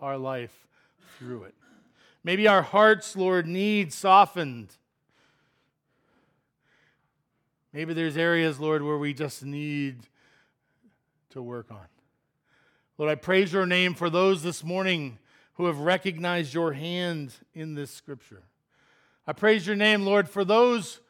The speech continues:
whose hearts have been tugged on. And Lord, those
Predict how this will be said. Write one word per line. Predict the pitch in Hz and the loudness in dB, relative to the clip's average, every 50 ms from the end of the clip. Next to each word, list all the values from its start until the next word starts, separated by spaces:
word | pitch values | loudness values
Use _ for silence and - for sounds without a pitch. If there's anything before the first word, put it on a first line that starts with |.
| _ _ _ _ _ _ _ _ _ _ _ _ _ _ _ _ _ _ _ _ | _ _ _ _ _ _ _ _ _ _ _ _ _ _ _ _ _ _ _ _
whose | _ 196 190 - | _ -12 -12 -4
hearts | 156 190 214 233 233 185 - | 0 4 4 4 4 2 -2
have | 208 208 185 143 | -4 -4 -4 0
been | 160 202 202 202 190 170 139 | 0 0 0 0 -2 -6 -6
tugged | - 202 208 208 185 160 151 | -2 0 0 0 0 -2 -4
on. | 151 139 135 131 120 117 113 98 _ _ _ _ _ _ _ _ - - - - - - _ _ _ _ _ _ _ _ _ _ _ | -2 -2 -2 -6 -8 -10 -14 -18 _ _ _ _ _ _ _ _ -20 -20 -20 -20 -20 -20 _ _ _ _ _ _ _ _ _ _ _
And | 185 185 202 214 | -4 -2 2 4
Lord, | 220 220 208 170 | 4 4 4 6
those | 180 226 240 269 294 294 294 254 190 - - | 6 6 8 8 6 2 0 -2 -4 -10 -16